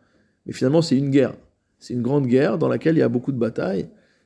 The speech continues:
Euh, la bataille des Ta'avot, la bataille du Kavod, la bataille de, du Mammon, la bataille de, de, de la Chemda, le bata-, la bataille de, du confort, et cetera. Tout ça, c'est des combats.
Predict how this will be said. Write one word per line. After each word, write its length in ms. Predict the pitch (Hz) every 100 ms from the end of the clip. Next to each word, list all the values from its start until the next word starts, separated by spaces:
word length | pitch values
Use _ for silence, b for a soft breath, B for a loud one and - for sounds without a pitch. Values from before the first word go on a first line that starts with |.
| _ -
Euh, 200 | 123 120
la 120 | 120
bataille 300 | 117 127 123
des 120 | 117
Ta'avot, 420 | 117 110 117 139
la 140 | 127 120
bataille 300 | 117 120 117
du 100 | 110
Kavod, 440 | 117 113 143 143
la 100 | 120
bataille 340 | 117 113 120
de, 160 | 113 117
du 120 | 110
Mammon, 400 | 110 110 135 147
la 160 | 135 120
bataille 300 | 120 123 123
de, 180 | 117 113
de, 260 | 120 117 b b b -
de 120 | 123
la 100 | 123
Chemda, 520 | 117 - 120 123 143 139
le 100 | 123
bata-, 260 | 120 113
la 120 | 113 117
bataille 320 | 120 123 120
de, 140 | 117
du 180 | 117 110
confort, 520 | - 120 - 156 143
et 40 | 113
cetera. 480 | 117 127 143 160 B B _
Tout 100 | 160
ça, 160 | 180 175
c'est 140 | 151
des 100 | 135
combats. 400 | - 120 110